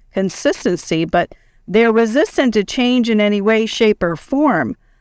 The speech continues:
You know, the culture changes, so we change to speak to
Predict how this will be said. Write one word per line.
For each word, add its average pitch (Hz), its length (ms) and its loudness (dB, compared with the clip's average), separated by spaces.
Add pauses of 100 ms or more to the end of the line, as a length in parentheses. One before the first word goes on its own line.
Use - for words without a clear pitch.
(180)
You - 200 -4
know, 202 200 0
the 196 80 -4
culture 226 480 0
changes, 160 560 -4
so 180 320 -2
we 202 240 -2
change 196 640 -2
to - 160 -6
speak - 580 -6 (160)
to 220 480 0